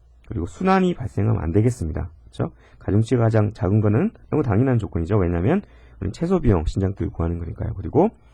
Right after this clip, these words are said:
또 신장 트리니까 또 순환이 발생해서는 또 안 되겠죠. 그래서 이 두 가지 조건을 만족하는 간선을 택한다는 거죠. 이 간선을 택해서 그 간선을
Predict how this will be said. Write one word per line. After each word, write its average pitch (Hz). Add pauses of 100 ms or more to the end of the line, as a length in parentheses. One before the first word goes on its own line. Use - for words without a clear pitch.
(540)
또 98
신장 196
트리니까 190
또 -
순환이 147
발생해서는 107
또 -
안 -
되겠죠. 101 (320)
그래서 -
이 123 (480)
두 -
가지 139
조건을 110
만족하는 110 (240)
간선을 113
택한다는 143
거죠. 82 (240)
이 -
간선을 104 (160)
택해서 147 (540)
그 110
간선을 101